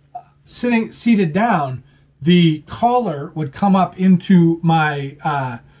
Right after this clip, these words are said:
thorax area, right into my Adam's apple, and it was rather uncomfortable. So a quick call to Klim. They explained to me that this type of fabric is stiff. Um, it should soften up a little bit, but this is an adventure jacket, and this is made for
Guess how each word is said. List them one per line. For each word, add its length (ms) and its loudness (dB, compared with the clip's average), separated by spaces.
thorax 580 -2
area, 380 -8
right 220 -2
into 200 0
my 140 0
Adam's 400 -2
apple, 320 -14
and 100 0
it 80 -2
was 120 -4
rather 420 0
uncomfortable. 640 -4
So 240 0
a 100 0
quick 300 -2
call 260 0
to 140 -10
Klim. 500 2
They 240 2
explained 800 0
to 80 0
me 300 4
that 280 -4
this 240 0
type 240 -2
of 140 -2
fabric 500 -2
is 300 -4
stiff. 420 -4
Um, 280 -4
it 120 0
should 280 -4
soften 400 0
up 100 -4
a 40 -4
little 240 0
bit, 160 -2
but 100 -4
this 220 0
is 100 0
an 80 2
adventure 520 -2
jacket, 460 -6
and 140 -8
this 160 -6
is 140 -2
made 360 0
for 460 -4